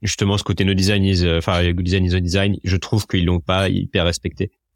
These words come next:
Euh, moi, je viens de comprendre il y a quelques minutes, en fait, que Confi, c'était, euh, co-,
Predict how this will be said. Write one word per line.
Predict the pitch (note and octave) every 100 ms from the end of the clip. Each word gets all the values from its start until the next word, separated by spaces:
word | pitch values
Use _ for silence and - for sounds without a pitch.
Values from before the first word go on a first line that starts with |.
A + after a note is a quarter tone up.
| -
Euh, | F2+ F#2+
moi, | - G2+ A2+
je |
viens | G2+
de | F#2
comprendre | G#2 - A2+ G2
il |
y |
a | E2+
quelques | G2 -
minutes, | G2 F#2+ G#2 G#2+
en | F2
fait, | A2 -
que | F2+
Confi, | - F#2+ F#2+ - -
c'était, | E2+ - F#2+
euh, | F2 F2
co-, | -